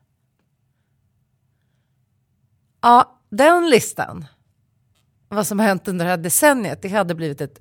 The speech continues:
otroligt långt avsnitt. Så den besparar jag er. Men det är lite häftigt. Vi går in i tjugotjugo. Och siffran tjugotvå, det är mitt lyckonummer. So I have great hopes for this year, my friends.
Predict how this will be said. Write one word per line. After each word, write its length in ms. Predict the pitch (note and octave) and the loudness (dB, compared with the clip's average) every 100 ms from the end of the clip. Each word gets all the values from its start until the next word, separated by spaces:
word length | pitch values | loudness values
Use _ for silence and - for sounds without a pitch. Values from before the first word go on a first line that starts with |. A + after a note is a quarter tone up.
| - | -12
otroligt 600 | F#3 F3 - A3+ G#3 C#3+ | -8 -8 -8 -6 -4 -6
långt 240 | D3 C#3 D3+ | -6 -8 -8
avsnitt. 420 | D3+ C3 D#3+ - - - - _ | -10 -8 -10 -12 -20 -20 -20 _
Så 340 | - G3+ F#3+ - | -6 -2 0 -2
den 440 | F3 A3+ G#3+ F#3+ | 2 4 4 0
besparar 640 | E3 - F#3 C#3 A3+ A3+ | -6 -6 -6 4 4 6
jag 280 | F#3+ E3 - | 4 2 0
er. 320 | D#3 D3 D3+ - - - - | -4 -6 -10 -16 -20 -20 -8
Men 160 | E3 | -6
det 160 | D3+ - | -6 -6
är 100 | E3 | -8
lite 240 | D3 - | -8 -10
häftigt. 300 | C#3 - D#3+ - | -12 -12 -14 -10
Vi 100 | D#3 | -10
går 160 | - | -10
in 240 | - F#3 F#3 | -8 -8 -8
i 120 | E3 | -8
tjugotjugo. 1000 | - - D3 C#3+ C3 - D3+ D#3 G#3+ C#4 _ _ _ _ - | -8 -6 -8 -6 -4 -2 -4 -4 -8 -8 _ _ _ _ -12
Och 240 | D#3+ - | -12 -12
siffran 460 | - - D#3+ - D3 | -12 -10 -8 -8 -10
tjugotvå, 480 | D#3 - G3 C4+ C4+ | -10 -10 -6 -2 -4
det 200 | E3+ D#3+ | -6 -10
är 240 | - C#3 E3+ | -8 -12 -12
mitt 200 | D3+ - | -14 -12
lyckonummer. 720 | C#3+ - D#3 E3+ G3+ A3 A#3+ | -14 -10 -8 -4 -2 -2 -2
So 160 | - E3 | -6 -6
I 320 | C#3+ D3+ D3+ | -6 -4 -4
have 460 | D3+ G3 A3 A#3 A3 | -4 -2 0 -2 -4
great 320 | F3 C4 C#4+ | -8 -8 -8
hopes 560 | - G3+ F3+ - - - | -6 -2 -2 -4 -16 -18
for 160 | - - | -18 -14
this 340 | C#3+ - - | -12 -12 -14
year, 500 | - G2+ - - - - | -16 -16 -16 -16 -18 -20
my 200 | - - | -20 -20
friends. 500 | - - - - | -20 -18 -14 -12